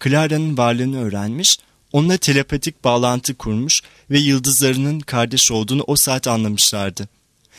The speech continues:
Birkaç usturuplu soruşturmayla onun yeryüzündeki adresini öğrenince de kapısında boy göstermişlerdi.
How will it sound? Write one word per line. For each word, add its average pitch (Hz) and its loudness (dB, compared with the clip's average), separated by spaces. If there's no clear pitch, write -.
Birkaç 208 0
usturuplu 147 -2
soruşturmayla 135 0
onun 139 2
yeryüzündeki 143 0
adresini 120 0
öğrenince 127 0
de 135 -4
kapısında 135 -2
boy 117 2
göstermişlerdi. 101 -2